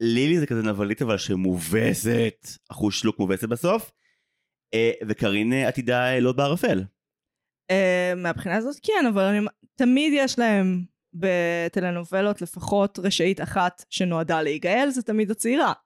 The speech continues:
Speaker 2: מהבחינה הזאת, זה תפקיד נועה שחר, קלאסי, זה
Speaker 1: כן,
Speaker 2: השירי מימון שלנו.
Speaker 1: אבל נועה שחר היא גם דמות שקיבלה הרבה יותר, לא בגלל כמות הפרקים, הם, קווי עלילה שהם גם הרבה יותר אמביגיוס, יש שלבים שבהם היא השטן, יש שלבים שבהם לא.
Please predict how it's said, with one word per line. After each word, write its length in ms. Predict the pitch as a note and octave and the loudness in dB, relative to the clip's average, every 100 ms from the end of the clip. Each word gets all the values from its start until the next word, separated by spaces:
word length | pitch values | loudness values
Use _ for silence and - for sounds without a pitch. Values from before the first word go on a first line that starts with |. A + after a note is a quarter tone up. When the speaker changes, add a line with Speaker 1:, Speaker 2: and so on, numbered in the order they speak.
| _ _ _ _ _ _ - | _ _ _ _ _ _ -4
Speaker 2:
מהבחינה 380 | F3+ - E3+ | -2 -2 -2
הזאת, 180 | E3 F3+ | -2 -2
זה 100 | G#3 | -4
תפקיד 380 | A#3 C#4+ B3 F#3+ | -2 -2 -2 0
נועה 140 | A3+ | 0
שחר, 360 | A#3 D#4+ - G3+ | 2 0 0 -2
קלאסי, 480 | - B3+ - F3 D#3 | 0 0 0 -2 0
זה 80 | F#3 | 4
Speaker 1:
כן, 60 | |
Speaker 2:
השירי 260 | F#3 C#4+ D4+ | 4 4 4
מימון 340 | C#4+ C#4 B3 | 4 4 4
שלנו. 260 | A3 D#3+ B2 | 2 0 2
Speaker 1:
אבל 120 | A#2 | 2
נועה 280 | A#2+ D#3+ G#3+ | 4 4 2
שחר 400 | - E3 F#3 F#3 - | 0 -2 -2 -6 -4
היא 260 | G2+ G2+ F#2+ | -4 -4 -4
גם 120 | G2 | -6
דמות 180 | G2+ D3+ | -4 -6
שקיבלה 300 | E3+ A2+ A#2+ | -6 -4 -2
הרבה 300 | A#2 G#2 A2 | -2 -2 -2
יותר, 380 | A#2+ - B2 A#2 - - | -2 -4 -4 -6 -10 -8
לא 140 | D3 | -4
בגלל 120 | F3 C#3+ | -2 -2
כמות 200 | A2 A2+ | -2 -4
הפרקים, 440 | - F2 G#2+ F2 - _ _ _ _ _ _ _ - | -4 -6 -2 -2 -6 _ _ _ _ _ _ _ -4
הם, 260 | C3 C3+ C#3 _ _ _ _ | -2 0 -4 _ _ _ _
קווי 240 | - B2+ D#3 | -2 2 2
עלילה 200 | G3+ G3+ | 2 0
שהם 140 | G3 | 0
גם 60 | E3 | 0
הרבה 220 | C#3+ A#2 | 0 0
יותר 200 | D#3 F3 - | -2 -2 -4
אמביגיוס, 600 | A2+ G2 C3+ D#3 G#2+ F2+ | -4 -2 0 2 2 0
יש 100 | G2 | -4
שלבים 200 | D#3 C#3 | -2 -2
שבהם 280 | C#3 A#2+ B2 | -2 0 0
היא 320 | A#2+ A2+ A#2 G#2+ | -2 -4 -6 -6
השטן, 400 | G#2 B2 G2 F#2 | -6 -4 -2 -2
יש 140 | G2 | -2
שלבים 160 | G#2+ G#2 | -2 -2
שבהם 340 | A2 A2 A2+ | 0 0 2
לא. 300 | A#2 B2+ G2+ | 2 2 2